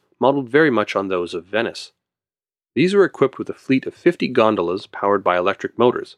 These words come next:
which could ferry visitors to the various pavilions. There was also living architecture to impress visitors. Frederick Law Olmsted's contribution to the expo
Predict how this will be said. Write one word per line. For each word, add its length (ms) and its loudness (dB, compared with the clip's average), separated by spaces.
which 180 -10
could 140 -6
ferry 320 2
visitors 440 -6
to 100 -12
the 100 -8
various 300 -6
pavilions. 580 -2
There 80 0
was 120 0
also 320 4
living 400 2
architecture 560 -6
to 160 -10
impress 300 -8
visitors. 460 -8
Frederick 320 0
Law 240 4
Olmsted's 580 0
contribution 600 -4
to 80 -10
the 80 -2
expo 420 0